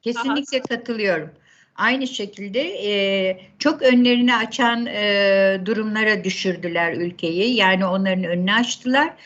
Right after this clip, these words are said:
Speaker 1: Dolayısıyla, e, onlar da, e, meydanı boş bulup istedikleri gibi at oynatıyorlar. E, dolayısıyla bu onu önleyecek, önleyecek olan ana muhalefet partisidir.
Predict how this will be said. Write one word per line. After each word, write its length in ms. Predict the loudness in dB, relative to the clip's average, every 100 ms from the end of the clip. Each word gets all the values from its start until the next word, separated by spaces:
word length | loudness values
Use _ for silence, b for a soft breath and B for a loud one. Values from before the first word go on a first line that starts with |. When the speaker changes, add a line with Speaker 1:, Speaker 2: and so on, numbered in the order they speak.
| B B B -4
Speaker 1:
Dolayısıyla, 800 | 0 2 2 -2 -6 -4 0 2
e, 840 | 0 -2 -2 0 0 2 0 -2 B B -6
onlar 460 | -2 2 4 2 2
da, 180 | 2 2 0
e, 840 | -4 -2 -2 -2 -2 -4 -6 -12 -16 -20 -12
meydanı 640 | -4 2 2 4 2 2
boş 340 | 2 2 0 -6
bulup 440 | 0 0 -2 -18 _ b b
istedikleri 640 | -8 -2 -2 -2 -2 -2
gibi 180 | -2 -4
at 280 | -4 -4 -2
oynatıyorlar. 960 | -2 -2 -4 -8 -2 0 2 0 -2 -8 B B -8
E, 380 | -2 0 0 0
dolayısıyla 760 | 0 2 0 0 2 2 0
bu 100 | 2 4
onu 540 | 4 2 2 4 2
önleyecek, 800 | 2 2 4 4 4 2 -2 -4
önleyecek 680 | -4 -2 0 0 0 -2 0
olan 340 | 2 2 0
ana 280 | -2 -6 -6
muhalefet 640 | -4 -4 -4 -4 -4 -4
partisidir. 840 | -2 -2 -4 -16 -16 -14 -14 -14